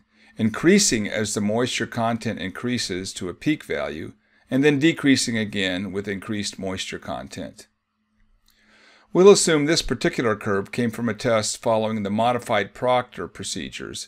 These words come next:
that is A S T M standard D one five five seven. The compaction curve cannot cross the line of one hundred percent saturation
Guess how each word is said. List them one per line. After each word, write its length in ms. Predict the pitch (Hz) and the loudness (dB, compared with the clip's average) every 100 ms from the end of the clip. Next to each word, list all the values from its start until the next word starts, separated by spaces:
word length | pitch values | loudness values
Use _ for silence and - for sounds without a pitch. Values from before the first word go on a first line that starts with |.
| _ _ _ | _ _ _
that 180 | - 101 | -2 0
is 160 | 98 | 0
A 180 | 90 110 | -2 -2
S 180 | 107 - | 0 -2
T 280 | - 104 101 | -4 -2 -2
M 160 | 95 | -4
standard 580 | 98 - 98 95 87 90 | -6 -6 -6 -6 -8 -8
D 300 | 107 101 95 | -4 -2 -2
one 320 | 90 98 98 | -4 -6 -6
five 260 | 98 90 87 | -4 -4 -4
five 240 | 92 78 | -4 -4
seven. 520 | - 107 90 - 65 - _ _ _ _ _ _ _ _ _ _ - _ _ _ - - _ | -4 -4 -4 -6 -16 -20 _ _ _ _ _ _ _ _ _ _ -20 _ _ _ -20 -20 _
The 80 | 262 | -6
compaction 640 | - 143 180 202 - 147 131 | -2 4 6 6 4 0 0
curve 400 | 127 113 110 - | 2 2 2 0
cannot 340 | 139 151 160 | 2 2 0
cross 420 | - 120 113 113 | 0 2 2 2
the 80 | 123 | -2
line 300 | 104 104 110 | -2 -2 -4
of 80 | 98 | -8
one 220 | 101 110 | -6 -4
hundred 320 | 104 123 117 | -2 -2 -4
percent 320 | 104 - 113 | -6 -6 -4
saturation 920 | - - 110 110 107 113 123 - 87 | -2 -2 -2 -2 -4 -4 -4 -4 -8